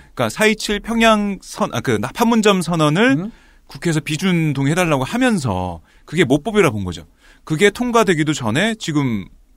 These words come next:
Speaker 1: 국회, 아, 그 국무회의에서
Speaker 2: 국무회의에서
Speaker 1: 이걸 통과시킨
Speaker 2: 음.
Speaker 1: 것은 말이 안 된다.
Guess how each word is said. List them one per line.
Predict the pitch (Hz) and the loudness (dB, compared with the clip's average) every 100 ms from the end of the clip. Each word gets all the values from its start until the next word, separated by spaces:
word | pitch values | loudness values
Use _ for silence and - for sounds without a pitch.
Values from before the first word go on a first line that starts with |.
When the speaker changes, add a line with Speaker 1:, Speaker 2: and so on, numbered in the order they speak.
| - | -20
Speaker 1:
국회, | 135 - 156 135 117 - | -12 -2 0 2 0 -4
아, | 120 | -6
그 | 110 107 | -4 -4
국무회의에서 | 92 160 170 190 202 202 170 143 101 | -4 -2 2 6 6 8 6 6 6
Speaker 2:
국무회의에서 | 101 208 262 285 - - | 4 4 2 -2 -10 -10
Speaker 1:
이걸 | 123 123 131 | -2 -2 -2
통과시킨 | 196 185 135 147 | -2 -2 0 -2
Speaker 2:
음. | 120 | -2
Speaker 1:
것은 | 113 208 220 - | -2 -4 -6 -6
말이 | - 202 | -2 -2
안 | 127 | -2
된다. | 143 170 92 85 98 | -4 -4 -6 -8 -10